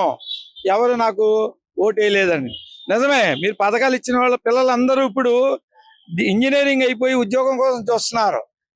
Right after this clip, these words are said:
అది చూసినటువంటి ప్రజలు, "అత్తమాను నేనేదో అడుక్కుని తిన్నాను, నా పిల్లలు అలా ఉండకూడదు, ఇంజనీరింగ్ అయిపోయింది కాబట్టి జాబ్ ఇచ్చే నాయకుడు కావాలంటే ఒక చంద్రబాబు రావాలని" చెప్పి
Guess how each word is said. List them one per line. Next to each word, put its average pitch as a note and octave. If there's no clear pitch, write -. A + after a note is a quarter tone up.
అది A#3
చూసినటువంటి B3
ప్రజలు, G#3+
"అత్తమాను G#3+
నేనేదో G#3+
అడుక్కుని G#3+
తిన్నాను, G3+
నా B3
పిల్లలు G#3+
అలా G3+
ఉండకూడదు, F#3+
ఇంజనీరింగ్ G3
అయిపోయింది F#3+
కాబట్టి F#3
జాబ్ G3
ఇచ్చే G#3
నాయకుడు F#3
కావాలంటే F3+
ఒక G3+
చంద్రబాబు G#3
రావాలని" F3+
చెప్పి F#3+